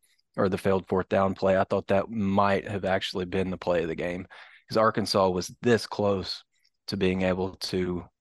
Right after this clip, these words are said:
kind of squash the fourth and one thing, put it behind them, and kind of move on from it. Um, but Jaheim Singletary got matched up with the tight end and didn't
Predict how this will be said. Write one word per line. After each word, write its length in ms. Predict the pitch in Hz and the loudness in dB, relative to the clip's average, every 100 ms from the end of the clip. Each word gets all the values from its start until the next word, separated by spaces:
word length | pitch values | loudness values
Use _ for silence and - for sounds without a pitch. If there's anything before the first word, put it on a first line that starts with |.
| - | -6
kind 220 | 101 92 | -2 -2
of 140 | 87 | -2
squash 580 | - - 107 95 90 - | -6 -4 2 2 2 -4
the 80 | 98 | -6
fourth 240 | - 95 - | -4 -4 -2
and 100 | 92 | -2
one 180 | 95 92 | -2 -2
thing, 460 | 95 92 92 90 - _ - | 0 0 -2 -6 -12 _ -4
put 120 | 104 | -2
it 80 | 95 | 0
behind 360 | 92 95 95 92 | 0 0 0 0
them, 240 | 92 95 98 | -4 -8 -10
and 120 | 90 | -6
kind 240 | 98 95 | -4 -2
of 80 | 87 | -2
move 360 | 90 98 98 90 | 0 2 2 2
on 260 | 92 95 | 2 2
from 260 | 92 87 85 | -2 -6 -6
it. 160 | - - - - - _ | -10 -16 -20 -20 -20 _
Um, 420 | 107 92 90 92 - _ _ | -2 -2 0 -4 -10 _ _
but 240 | 107 95 113 | 0 0 -2
Jaheim 320 | 95 101 90 | 0 0 0
Singletary 800 | 98 95 92 98 95 92 85 - - | -2 -2 -2 0 2 0 -2 -10 -4
got 220 | 98 87 | -2 0
matched 340 | 95 90 - 92 | 0 -2 -2 -2
up 140 | 90 | 0
with 140 | 98 | -4
the 80 | 90 | -6
tight 300 | - 95 95 | 0 0 2
end 360 | 104 123 120 113 _ | 2 2 0 -6 _
and 380 | 98 92 92 92 | -8 -4 -4 -2
didn't 340 | 95 95 92 | -4 -4 -6